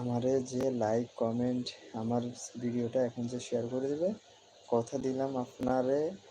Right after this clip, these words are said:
আমি সর্বোচ্চ সাপোর্ট এবং ভালোবাসা দিব। আপনার বাড়ি থেকে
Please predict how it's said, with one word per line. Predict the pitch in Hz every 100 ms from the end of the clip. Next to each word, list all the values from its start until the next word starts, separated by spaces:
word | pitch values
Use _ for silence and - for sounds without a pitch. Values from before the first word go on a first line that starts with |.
| - - - 117
আমি | 127 127 -
সর্বোচ্চ | 113 123 120 - 131 -
সাপোর্ট | 113 - 120 113
এবং | 120 113
ভালোবাসা | 110 117 117 123 127
দিব। | 131 123
আপনার | 123 113
বাড়ি | 113 113
থেকে | 120